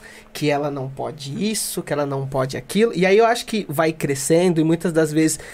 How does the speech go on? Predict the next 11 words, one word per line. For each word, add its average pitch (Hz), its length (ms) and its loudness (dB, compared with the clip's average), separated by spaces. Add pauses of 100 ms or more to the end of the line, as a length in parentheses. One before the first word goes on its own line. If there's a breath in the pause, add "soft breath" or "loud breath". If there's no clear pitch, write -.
(160 loud breath)
não 160 160 4
tem 196 160 4
uma 226 140 4
oportunidade, 175 800 2
sei 175 120 -2
lá, 151 160 2
de, 143 140 -4
de 139 200 -8
ter 165 100 2
uma 165 180 2
família 156 500 2